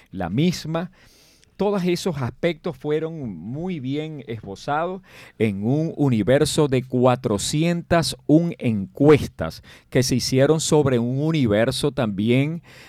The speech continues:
de una población en la ciudad de Barranquilla y también en el municipio de Soledad. Estaríamos hablando de ciento veintisiete mil seiscientas,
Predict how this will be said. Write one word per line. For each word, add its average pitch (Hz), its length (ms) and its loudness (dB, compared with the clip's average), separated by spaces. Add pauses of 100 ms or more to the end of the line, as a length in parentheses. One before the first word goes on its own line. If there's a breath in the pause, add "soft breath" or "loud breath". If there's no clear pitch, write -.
(160 loud breath)
de 123 500 4
una 123 280 0
población 131 840 4
en 113 220 -2
la 98 100 2
ciudad 107 640 4
de 127 100 2
Barranquilla 170 760 4
y 143 140 0
también 113 600 2 (160)
en 151 340 4
el 135 80 4
municipio 107 640 4
de 98 100 6
Soledad. 131 600 6 (440 loud breath)
Estaríamos 107 640 2
hablando 131 380 6
de 120 240 6
ciento 165 600 2
veintisiete 117 760 -2
mil 151 400 2
seiscientas, 135 1200 0